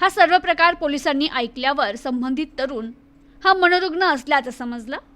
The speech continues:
मात्र पोलिसांनी याबाबत शहानिशा केली असता तो तरुण खरोखरच मनोरुग्ण असल्याचं निघाल्याने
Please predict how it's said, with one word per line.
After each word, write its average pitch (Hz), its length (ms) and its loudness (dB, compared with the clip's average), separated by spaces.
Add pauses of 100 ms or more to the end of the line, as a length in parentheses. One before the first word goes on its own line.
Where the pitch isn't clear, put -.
मात्र 262 280 -6
पोलिसांनी 262 720 -4
याबाबत 254 500 0
शहानिशा 285 580 -2
केली 294 260 -6
असता 302 260 -6 (380)
तो 247 100 -4 (140)
तरुण 254 320 -6 (300)
खरोखरच 349 680 2
मनोरुग्ण 294 560 -2
असल्याचं 262 580 0
निघाल्याने 233 460 -8